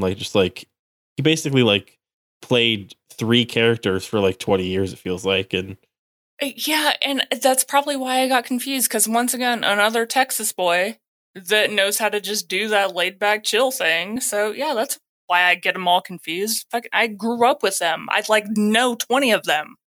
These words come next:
Speaker 2: This is why. Matthew McConaughey, Owen Wilson.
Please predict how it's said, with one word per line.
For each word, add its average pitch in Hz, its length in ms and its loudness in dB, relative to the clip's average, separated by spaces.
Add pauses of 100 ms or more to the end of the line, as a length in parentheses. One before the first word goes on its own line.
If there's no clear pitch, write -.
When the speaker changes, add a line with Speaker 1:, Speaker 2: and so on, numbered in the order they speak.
(160)
Speaker 2:
This 247 180 -6
is 262 140 -12
why. 240 380 -2 (1040)
Matthew 226 280 -2
McConaughey, 185 720 0
Owen 208 320 0
Wilson. 180 600 -4